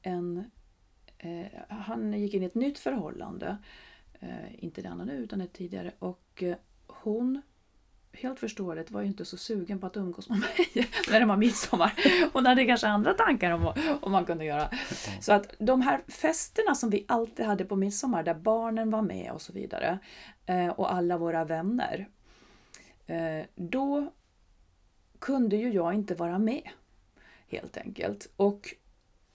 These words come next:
Speaker 1: det jobbiga med det, det var på något vis att jag också inför barnen, för att inte de skulle känna att det var, för de var ju där då, att inte de skulle känna att det var ledsamt för min del att inte få vara med, vilket skulle då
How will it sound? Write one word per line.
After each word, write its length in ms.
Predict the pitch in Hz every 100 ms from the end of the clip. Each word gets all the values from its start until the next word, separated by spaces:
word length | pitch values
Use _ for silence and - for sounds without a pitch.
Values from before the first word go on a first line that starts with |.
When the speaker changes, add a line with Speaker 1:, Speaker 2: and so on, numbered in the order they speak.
| _ _ - - _ - _ -
Speaker 1:
det 120 | 226
jobbiga 420 | 220 240 214 254 247
med 180 | 233
det, 360 | 202 339 - - - _ -
det 160 | 202 233
var 280 | 269 302
på 160 | 339 330
något 240 | 311 -
vis 280 | 185 175 180
att 220 | 190 -
jag 380 | 185 175 175 - _ _ _ _ -
också 440 | 247 226 - - 226
inför 300 | 214 - 214
barnen, 720 | 202 277 370 254 - 202 240
för 120 | -
att 140 | 214 233
inte 200 | 220 226
de 320 | 202 320 370
skulle 280 | - 311 277
känna 420 | - 202 175 175
att 100 | -
det 80 | 170
var, 120 | 160
för 120 | 220
de 140 | 240 240
var 100 | 180
ju 100 | 151
där 220 | 156 -
då, 140 | - - - -
att 160 | 226 220
inte 220 | 220 214
de 360 | 196 277 339 339
skulle 300 | 277 226 202
känna 500 | - 170 165 165 160
att 400 | 170 170 - - - - -
det 160 | 190
var 140 | 175 180
ledsamt 600 | 175 180 - 208 185 180
för 120 | 202
min 360 | 233 359 294 -
del 260 | - -
att 140 | 185 170
inte 220 | 175 190
få 140 | 185
vara 260 | 175 165 165
med, 320 | 262 135 135
vilket 240 | 156 170
skulle 320 | - 175 160 156
då 260 | 160 151